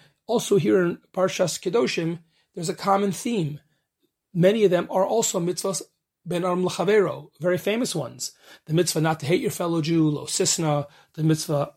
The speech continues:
in the positive sense, to love your fellow Jew, v'ahavta recha kamocha, lo sikom v'lo sitor,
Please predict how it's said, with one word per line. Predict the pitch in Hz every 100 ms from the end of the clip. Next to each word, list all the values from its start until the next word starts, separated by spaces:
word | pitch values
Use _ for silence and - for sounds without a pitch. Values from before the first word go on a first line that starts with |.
| -
in | 156
the | 135
positive | 185 180 170
sense, | - 156 151
to | 143
love | 165 175
your | 170
fellow | 180 170 156
Jew, | 170 160
v'ahavta | 147 147 151 151
recha | 156 151 147
kamocha, | - 165 185 180 160 151 - - -
lo | 175
sikom | - 160 190 185
v'lo | 175 156
sitor, | 151 - 151 190 180 170